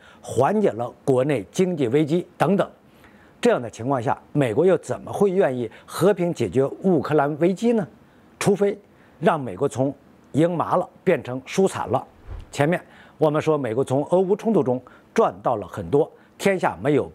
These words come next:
白吃的午餐，美国自然也付出了另外一些东西。首先是美国的信用垮了。为了制裁俄罗斯，美国不惜开历史先河，没收他国私人财产，这导致世界各国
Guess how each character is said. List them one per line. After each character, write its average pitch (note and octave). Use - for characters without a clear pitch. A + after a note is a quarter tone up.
白 C#3+
吃 -
的 C#3+
午 F2+
餐， C3+
美 D#3+
国 G3+
自 A3
然 C#3+
也 G2+
付 G3+
出 B2
了 A#2+
另 G3
外 C3+
一 A#2
些 C#3
东 C#3
西。 G#2+
首 C3+
先 D3
是 -
美 B2
国 B2+
的 D3
信 A#3
用 C3+
垮 -
了。 A#2+
为 F#3
了 D#3
制 G#3+
裁 B2
俄 C3
罗 D#3+
斯， C#3+
美 C#3
国 D3+
不 -
惜 B2
开 D3
历 G3
史 A2+
先 F3
河， B2
没 G#3+
收 C#3
他 D#3+
国 G#2
私 -
人 D#3
财 A#2+
产， B2
这 G3+
导 G2
致 B2+
世 A3+
界 D3+
各 C#3
国 G2